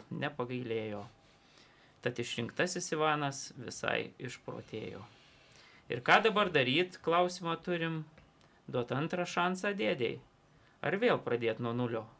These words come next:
Vieni sakys, ar tik nebus nuo vilko ant meškos. Bet jei dar čia ne meška, tai tada visai ne kažką.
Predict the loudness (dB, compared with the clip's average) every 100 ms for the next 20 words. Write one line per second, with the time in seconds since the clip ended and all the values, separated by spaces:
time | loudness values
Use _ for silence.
0 | _ _ _ _ _ -6 -2 -2 -2 -4
1 | -2 -4 -4 -8 -6 -6 -6 -2 -2 -2
2 | -4 -2 0 0 0 -2 -2 -2 -6 -2
3 | 0 0 -2 -14 _ _ -20 _ _ _
4 | _ _ -4 -2 0 0 2 2 2 0
5 | -4 0 0 0 -4 -4 -4 -8 -8 -4
6 | -4 -4 -18 _ _ _ _ _ -8 -6
7 | -4 -4 -4 -4 -4 -6 -6 -6 -6 -6
8 | -10 -10 -6 -6